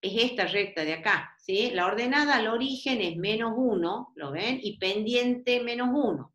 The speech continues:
Uno hacia arriba y uno hacia la izquierda. Es esa. Y esta que está acá, ordenada al origen uno y pendiente negativa. Uno hacia abajo y uno hacia abajo. Es esta.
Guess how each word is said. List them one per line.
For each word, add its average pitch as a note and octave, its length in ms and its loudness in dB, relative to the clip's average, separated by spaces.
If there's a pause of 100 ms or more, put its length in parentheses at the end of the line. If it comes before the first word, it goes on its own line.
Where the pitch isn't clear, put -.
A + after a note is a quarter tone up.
(120)
Uno F#3+ 320 -6
hacia A3+ 200 -4
arriba A#3 440 -2
y D3 140 -6
uno E3+ 200 -8
hacia D#3+ 200 -12
la D3+ 80 -8
izquierda. - 460 -14
Es D#3 440 -6
esa. - 100 -20 (1300)
Y C4+ 240 4
esta F4 320 2
que C4 100 4
está C#4 280 2
acá, C4+ 460 4
ordenada A3 640 2
al A#3+ 120 0
origen B3 600 -2
uno C#4+ 500 2
y G3 180 -10
pendiente A#3 720 0
negativa. A#3+ 840 2
Uno G3 440 -6
hacia G#3+ 180 -6
abajo G#3 500 -4
y - 80 -14
uno - 180 -14
hacia - 280 -20
abajo. - 140 -20 (100)
Es E3 340 -4
esta. - 260 -20